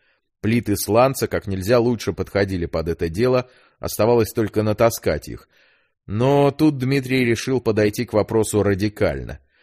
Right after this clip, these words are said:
Быстро демонтировав задние сиденья и определив их под навесом, где они собирались по вечерам,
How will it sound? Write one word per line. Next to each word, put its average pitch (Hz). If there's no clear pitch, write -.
Быстро 120
демонтировав 113
задние 90
сиденья 123
и 120
определив 110
их 95
под 90
навесом, 107
где 92
они 90
собирались 87
по 87
вечерам, 82